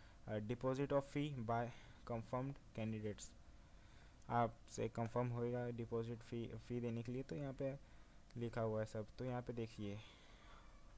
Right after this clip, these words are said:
first online counseling on tenth November, okay, यानी कि दो दिन हो चुके हैं इसको, ये बोला हुआ merit लिस्ट जो नोटिस दिया गया है।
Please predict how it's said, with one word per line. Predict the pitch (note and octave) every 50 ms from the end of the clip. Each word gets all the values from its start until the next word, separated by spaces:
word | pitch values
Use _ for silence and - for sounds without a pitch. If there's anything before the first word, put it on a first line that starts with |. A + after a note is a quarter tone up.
| - -
first | D3 C#3+ C#3+ C#3+ - - -
online | C3+ B2+ B2 B2 B2+ C3+
counseling | B2 - B2 A#2+ A2+ - A#2 A#2+ A#2+ A#2+ B2 B2 - - - - - - - - - C3+
on | C3+ C#3 C#3+ C#3+ C#3 - -
tenth | C3+ C3 C3+ C3+ -
November, | B2 A#2 A2+ A2+ A2+ A2+ A2+ G#2+
okay, | A2 A2+ - C3+ C3 A#2+ A#2 - - - -
यानी | A2+ A2 A2+ A2+ A2+
कि | A#2+ B2 A#2+ A#2 A#2+ A2+ - - - - - - - - - - - - - -
दो | A#2 A#2 A2 B2 B2
दिन | A#2 B2 B2 B2
हो | B2+ A#2+
चुके | - A#2+ A#2 - B2
हैं | B2 B2 A#2+ A#2+
इसको, | - - - C#3 C#3+ C#3+ - - - - - - - - - - - - - - - - - - - - - - - - - -
ये | A#2 A2+
बोला | G#2+ A#2 A2 A2 A2 A2+ A#2
हुआ | A#2 A2+ A#2 A#2
merit | A#2 A#2 A2+ A2+ A#2 A2+ -
लिस्ट | A#2+ A2+ -
जो | A#2+
नोटिस | A#2 A2+ A2+ G#2+ - A#2+
दिया | A2+ A2 A#2 A#2 A#2
गया | A#2 A#2 A2+
है। | B2 B2 B2